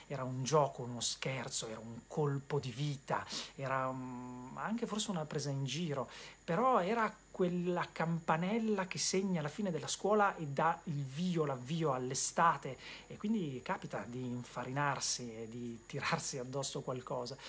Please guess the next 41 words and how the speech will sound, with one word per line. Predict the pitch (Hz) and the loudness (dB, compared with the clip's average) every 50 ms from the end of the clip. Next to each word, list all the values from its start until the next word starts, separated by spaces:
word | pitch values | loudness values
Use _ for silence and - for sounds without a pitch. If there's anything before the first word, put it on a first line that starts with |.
| - - - | -10 -10 -6
Ah, | - - 151 - | -4 -2 -2 -2
anche | 143 143 127 - 120 | -2 -4 -4 -4 -6
a | 113 107 | -6 -6
me | - 135 - 151 - 123 117 | -4 -4 -4 -4 -4 -6 -4
è | |
successo, | 113 - - 139 - - 143 143 139 - - 135 113 113 | -4 -4 -4 -4 -4 -4 -4 -2 -2 -4 -4 -6 -6 -8
anche | 113 127 117 - | -8 -10 -6 -6
se, | 156 - 131 110 107 120 147 - - - - - - - - - | -4 -4 -4 -6 -10 -12 -14 -14 -14 -16 -16 -14 -16 -18 -18 -16
come | - - 113 | -16 -14 -12
dire, | 110 117 - - - | -12 -12 -14 -14 -14
alcuni | - 151 131 - - 143 127 131 | -14 -12 -12 -8 -8 -6 -6 -4
anni | 120 117 120 127 | -4 -4 -6 -6
fa. | 123 - 120 - - - - - - | -6 -8 -8 -8 -8 -10 -10 -6 0
Benissimo, | - 190 180 175 - 170 156 | 4 4 6 6 4 2 0
eh, | - - - - - - 151 147 - 202 - | -2 -4 -6 -6 -6 -6 -6 -6 -6 -2 0
partiamo | - - - 185 175 | 2 4 6 6 6
da | 175 175 | 6 6
qui. | 175 175 156 - - - - - | 6 4 0 -2 -4 -8 -12 -8
Leonardo | - 156 151 170 175 165 175 165 | -2 2 4 4 4 4 2 4
Caffo, | - 190 190 185 - - - 190 180 185 - - - - | 4 4 4 4 2 2 2 2 2 2 -2 -14 -10 -4
eh, | 165 160 160 151 151 151 156 160 | 0 0 2 2 2 0 -2 -2
in | 160 156 151 147 | 0 0 2 2
Essere | 151 156 156 - - - 170 151 156 143 | 4 4 4 4 4 4 4 4 4 2
Giovani, | 131 156 180 190 185 196 190 185 185 180 165 | 4 4 4 6 6 4 4 4 2 0 0
dice | 147 147 - 165 147 | 0 0 0 0 0
che | - 147 | 0 -2
vivere | 135 117 120 185 208 190 185 196 190 190 - | -2 -2 -2 -2 0 0 0 0 0 0 -2
è | - | -4
vivere | 123 120 175 196 170 160 156 147 | -6 -4 -4 -2 0 0 0 0
tutto | - 190 185 - - - 180 175 - - - - | 0 -4 -6 -2 0 0 0 0 0 -6 -14 -6
per | - 156 143 | -4 -2 0
la | 147 139 | 0 0
prima | - 180 165 156 | 4 6 8 8
volta, | - 160 180 220 247 240 - 262 262 254 202 | 8 8 6 6 4 2 0 0 2 2 2
e | 160 151 | 0 -2
in | 147 151 147 139 139 | -2 -4 -4 -4 -4
libreria | - 147 131 143 139 160 180 190 | -2 -2 0 0 0 0 0 -2
in | 180 | -4
questi | 180 - - - | -4 -6 -8 -6
giorni, | 143 135 170 202 202 220 220 214 - - - | -6 -4 -2 0 0 0 0 -2 -6 -12 -12
stamattina, | - - 135 127 131 - - 185 202 214 | -10 -8 -6 -6 -6 -4 -2 0 0 0